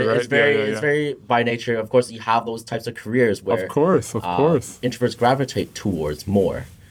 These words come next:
Speaker 2: right? You know, you have your, you have your doctors, your physicians,
Speaker 1: Sure,
Speaker 2: your,
Speaker 1: sure.
Speaker 2: your engineers, your, um, your writers, obviously.
Speaker 1: I T, don't forget that as well. Yeah.
Speaker 2: Yep, yeah, I T, information technology, of course.
Speaker 1: Yep.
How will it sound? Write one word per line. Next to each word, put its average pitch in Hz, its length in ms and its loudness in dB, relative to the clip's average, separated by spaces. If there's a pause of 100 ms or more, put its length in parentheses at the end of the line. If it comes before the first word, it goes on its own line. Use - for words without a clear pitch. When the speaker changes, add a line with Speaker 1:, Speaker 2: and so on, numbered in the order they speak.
(120)
Speaker 2:
right? 80 280 -2 (440)
You 92 160 -4
know, 67 180 -4
you 90 160 -4
have 85 260 -2
your, 76 180 -2
you 95 200 0
have 101 180 0
your 95 100 2
doctors, - 460 -2
your 73 80 -6
physicians, 76 460 -6
Speaker 1:
Sure, 98 180 2
Speaker 2:
your, 82 200 2 (160)
Speaker 1:
sure. 101 220 0
Speaker 2:
your 90 100 6
engineers, 90 640 2
your, 80 300 0 (360)
um, 73 320 -14 (200)
your 95 140 2
writers, 87 380 2
obviously. 90 580 -4
Speaker 1:
I 107 160 0
T, 117 240 2
don't 120 160 2
forget 110 220 2
that 110 140 4
as 117 120 -2
well. 120 320 0
Yeah. 110 280 0
Speaker 2:
Yep, 117 300 0
yeah, 104 160 0 (200)
I 101 160 0
T, 120 300 -4
information 104 480 -2
technology, 95 500 -2
of 107 120 -8
course. 98 260 2
Speaker 1:
Yep. 101 160 0